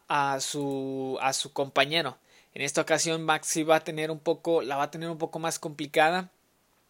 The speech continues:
Pero, mm, con todo el dolor de mi corazón, yo digo que sí, eh, Checo va a estar a-,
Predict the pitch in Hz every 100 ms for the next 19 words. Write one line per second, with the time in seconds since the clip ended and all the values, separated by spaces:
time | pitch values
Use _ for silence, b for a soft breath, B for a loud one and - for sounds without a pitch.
0 | _ _ - B B B B - 165 190
1 | 196 190 - 165 165 156 156 151 147 147
2 | 147 143 139 143 - 147 143 170 180 170
3 | 208 170 170 156 151 143 196 180 170 185
4 | 175 147 190 220 - - 147 139 131 131
5 | 120 104 - - - 170 165 165 151 -
6 | 151 151 156 - 156 - -